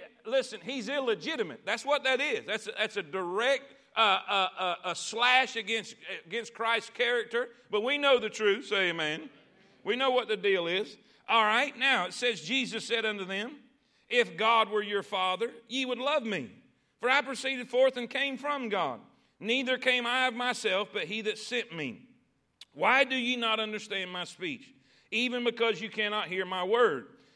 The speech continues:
Ye are of your father the," that's who your daddy really is. Yeah, and the lust of your father ye will do. He was a murderer from the beginning and abode not in the truth.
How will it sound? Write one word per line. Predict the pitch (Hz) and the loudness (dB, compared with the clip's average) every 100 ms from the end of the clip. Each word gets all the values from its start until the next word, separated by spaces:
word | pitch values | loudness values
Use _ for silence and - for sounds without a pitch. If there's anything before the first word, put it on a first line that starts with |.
| _ | _
Ye | 208 254 | -2 4
are | 233 190 | 4 4
of | 190 233 | 2 0
your | 190 208 | 0 -2
father | 208 233 240 233 226 | 4 6 6 6 4
the," | 202 202 165 110 - _ _ - - - - | 6 6 4 2 -14 _ _ -20 -20 -20 -8
that's | - 233 247 | 4 4 4
who | |
your | 247 160 | -2 -2
daddy | 139 185 180 151 | -2 2 2 2
really | 165 240 151 131 113 | 0 0 0 -2 -4
is. | 101 - _ 392 427 440 - 427 - _ | -8 -14 _ -20 -20 -20 -20 -20 -20 _
Yeah, | 131 180 208 120 - - | 0 4 4 2 -6 -6
and | 226 240 | 0 0
the | 214 | 2
lust | 208 247 311 269 | 4 6 6 4
of | 233 | -2
your | 214 220 | -4 -4
father | 220 220 214 | 0 2 2
ye | 208 226 233 | 0 -2 0
will | 233 | 0
do. | 208 269 170 120 - _ _ | 0 0 -2 -8 -16 _ _
He | 262 | -2
was | 269 208 | 0 2
a | 208 | 2
murderer | 196 214 247 302 311 320 302 | 0 -2 4 6 6 0 -2
from | 220 285 294 | -2 -2 -2
the | 277 | -4
beginning | 262 214 220 165 160 202 - _ _ | -6 -2 -2 -2 -6 -10 -18 _ _
and | 240 220 | 0 2
abode | 196 190 285 294 | 0 4 4 4
not | 277 269 262 | 2 2 2
in | 262 | 0
the | 247 | -2
truth. | - 262 | -4 -4